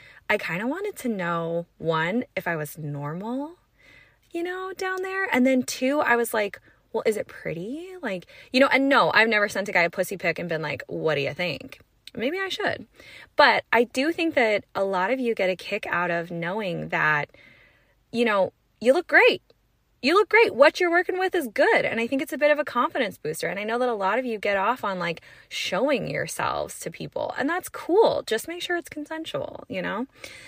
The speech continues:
So I think we should start off with, how do you ask a sex worker, a cam girl, someone on OnlyFans to rate your cock? Well, the answer to that is very easy, right?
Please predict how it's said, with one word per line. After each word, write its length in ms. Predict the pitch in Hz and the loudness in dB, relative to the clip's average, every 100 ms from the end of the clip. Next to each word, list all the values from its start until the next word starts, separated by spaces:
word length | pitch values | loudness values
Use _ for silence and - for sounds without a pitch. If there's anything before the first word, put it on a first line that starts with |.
| - | -18
So 480 | - - 294 285 277 - - | -6 6 8 10 8 4 0
I 140 | 269 294 | 2 2
think 160 | 392 | 6
we 80 | 440 | 4
should 160 | 415 269 | 4 2
start 200 | 269 240 | 6 6
off 180 | 233 | 6
with, 180 | 214 202 _ _ _ _ _ _ _ - | 2 0 _ _ _ _ _ _ _ -12
how 420 | - 285 294 330 | 0 4 6 4
do 100 | 294 | 0
you 220 | 247 247 | -2 0
ask 640 | 220 196 175 220 - - - _ - - _ _ - | 2 2 2 -2 -6 -12 -16 _ -20 -20 _ _ -4
a 480 | 214 220 208 208 208 | 0 2 2 0 -2
sex 300 | - 208 208 | 0 -2 0
worker, 600 | 196 185 190 190 190 185 - - | 0 0 2 2 2 0 -4 -10
a 100 | 185 | -10
cam 380 | - 214 202 190 | -8 -4 -4 0
girl, 600 | 190 180 175 170 170 185 - - | 2 4 4 2 0 -2 -8 -20
someone 380 | - - 226 214 | -4 0 2 0
on 120 | 202 | 0
OnlyFans 920 | 190 180 185 180 175 170 160 170 - - _ _ - | 0 -2 -2 -2 -2 -2 -4 -6 -12 -16 _ _ -10
to 500 | - 202 185 175 185 _ | -4 0 0 0 -4 _
rate 440 | - 175 165 - - _ - | -2 0 0 -2 -14 _ -6
your 380 | 151 143 - - _ - | -2 -2 -4 -10 _ -12
cock? 340 | - - - - | -6 -6 -6 0
Well, 260 | 220 208 | 2 2
the 120 | - | 0
answer 280 | - 196 190 | -4 -6 -8
to 120 | 262 | -10
that 160 | 339 320 | -6 -6
is 100 | - | -6
very 240 | - 185 | -8 -8
easy, 440 | 262 165 - - - _ _ _ _ | -8 -10 -10 -14 -16 _ _ _ _
right? 300 | - - 170 | -8 -6 -6